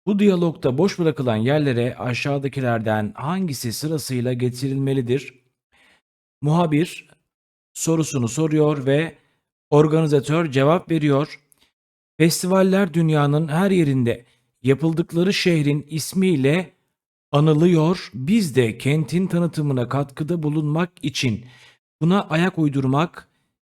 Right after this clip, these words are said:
istedik. Bu yüzden Altın Koza Film Festivali'nin adını Uluslararası Adana Altın Koza Film Festivali olarak değiştirdik."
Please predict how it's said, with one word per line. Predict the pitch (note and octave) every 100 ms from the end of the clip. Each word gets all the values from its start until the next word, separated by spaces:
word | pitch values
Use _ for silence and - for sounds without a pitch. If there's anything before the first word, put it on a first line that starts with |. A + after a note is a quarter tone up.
| -
istedik. | D#3 - F3+ F3 F3+ F3+
Bu | G3+
yüzden | F#3 C3+ C3+ C3+ D#3+ D#3
Altın | C#3+ D3 C#3+ F3 F#3
Koza | - C#3 C3+ D3 D#3+ _ _ _ _ _ -
Film | G3+ G3+ F3
Festivali'nin | - B2+ D#3+ D3+ D#3 C#3+ C#3 C3 A#2+
adını | C3+ D#3 C3+ E3 -
Uluslararası | C#3 D3+ C#3 F#3+ F#3 C#3 B2 A#2 -
Adana | C3 F#3+ F#3+ G#3 G#3 _ _ _ _ -
Altın | C#3 D3 - G#3+ G#3
Koza | G#3+ D3 B2+ B2 D#2+ - -
Film | F#3 E3+
Festivali | D3 B2+ - A2+ A2 G#2
olarak | C#3+ D3 A#2 C#3+ E3+ - _ _ _ _ -
değiştirdik." | C3 A2+ - A2+ G#2 C#3+ F#3+ -